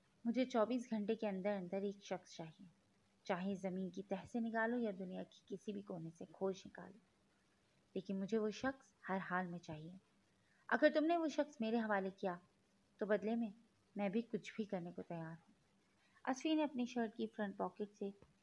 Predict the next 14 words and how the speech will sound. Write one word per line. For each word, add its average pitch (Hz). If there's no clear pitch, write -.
आरके 233
का 185
card 180
निकाला 185
और 240
उसे 240
phone 240
करके 220
अपनी 202
शर्त 208
उसके -
सामने 180
रखते 180
ही 196